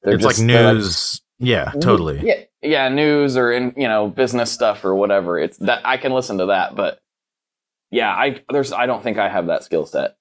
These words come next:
Speaker 1: I
Speaker 2: No.
Speaker 1: couldn't sit there and make myself, "And here we have true bypass versus buffered bypass, and here's
Speaker 2: Exactly,
Speaker 1: why." And
Speaker 2: exactly.
Speaker 1: like,
Speaker 2: Or
Speaker 1: that'd be
Speaker 2: like,
Speaker 1: so
Speaker 2: "This is
Speaker 1: boring.
Speaker 2: the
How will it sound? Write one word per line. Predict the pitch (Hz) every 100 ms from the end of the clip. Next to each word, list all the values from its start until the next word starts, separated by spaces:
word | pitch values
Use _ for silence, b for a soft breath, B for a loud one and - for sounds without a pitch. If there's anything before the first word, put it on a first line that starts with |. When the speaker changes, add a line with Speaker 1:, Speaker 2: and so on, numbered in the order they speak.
| _ _ -
Speaker 1:
I | 95
Speaker 2:
No. | 110
Speaker 1:
couldn't | 98 -
sit | 202 -
there | 104
and | 101 101
make | 95
myself, | - 98 - 95 - _ _ _
"And | - 110
here | 107 233 117
we | 117
have | 123 104 -
true | - 185
bypass | 131 110 98 85 -
versus | 92 - 98
buffered | 104 127 85 80
bypass, | 85 - 58 - 76
and | 92
here's | 104 - 110
Speaker 2:
Exactly, | 95
Speaker 1:
why." | 101 85
And | 98
Speaker 2:
exactly. | 95 110 98 90
Speaker 1:
like, | 110
Speaker 2:
Or | 143 131
Speaker 1:
that'd | 123
be |
Speaker 2:
like, | 107
Speaker 1:
so | 101 - 127
Speaker 2:
"This | 117 120 95
is | 104
Speaker 1:
boring. | 104
Speaker 2:
the | 104